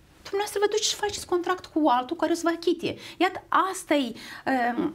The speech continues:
interesul domnului Chirtoacă față de tânăra generație, față de viitorul țării, de acești copii și cu acest moldovanul care vrea să distrugă și acest sistem. Mai mult ca atât, știți, eu vreau să vă spun că s-au ridicat unele probleme între,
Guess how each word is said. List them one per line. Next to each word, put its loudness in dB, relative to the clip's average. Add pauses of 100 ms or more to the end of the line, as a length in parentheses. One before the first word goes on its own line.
interesul 2
domnului 4
Chirtoacă 0
față 2
de -2
tânăra 4
generație, -2
față -4
de -2
viitorul 2
țării, -2
de 0
acești -2
copii 2 (280)
și -12
cu 2
acest 0
moldovanul 6
care 2
vrea 2
să 0
distrugă 2 (220)
și -4
acest 2
sistem. 0 (200)
Mai 0
mult 4
ca 0
atât, 2
știți, 0 (920)
eu 4
vreau 2
să -4
vă 2
spun 0
că 2
s-au 0
ridicat 0
unele 4
probleme 4
între, -2